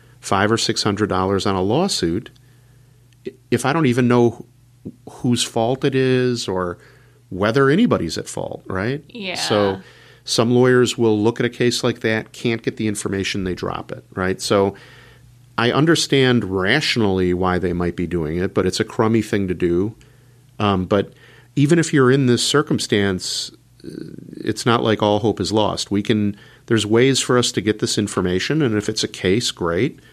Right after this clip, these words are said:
Speaker 1: If it's not a case, at least you'll have the peace of mind of knowing that it's been properly investigated, right?
Speaker 2: Yeah.
Speaker 1: Um,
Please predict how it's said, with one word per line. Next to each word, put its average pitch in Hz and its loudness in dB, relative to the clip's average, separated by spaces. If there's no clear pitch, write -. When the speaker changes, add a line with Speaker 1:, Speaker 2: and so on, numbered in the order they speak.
Speaker 1:
If 98 0
it's - -2
not 90 0
a 107 0
case, 120 0
at 104 0
least 104 -2
you'll 104 2
have 107 0
the 110 -4
peace 113 -4
of 107 0
mind 101 0
of 92 -2
knowing 101 2
that 98 2
it's 95 -2
been 95 -2
properly 90 -2
investigated, - -8
right? 95 0
Speaker 2:
Yeah. 156 -10
Speaker 1:
Um, 101 0